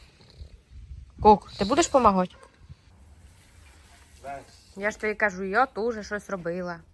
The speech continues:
Мила наші барбекюшні штуки. Кокосику цей звук не нравиться.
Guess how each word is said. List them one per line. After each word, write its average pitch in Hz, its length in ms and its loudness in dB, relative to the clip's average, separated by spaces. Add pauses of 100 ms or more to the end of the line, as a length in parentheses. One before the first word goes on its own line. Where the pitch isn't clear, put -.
Мила 202 500 -2 (580)
наші 208 320 -2
барбекюшні 196 760 -4
штуки. 180 460 -10 (4000)
Кокосику 226 540 -4
цей 220 180 -2
звук 208 260 -10
не 214 80 -6
нравиться. 175 580 -6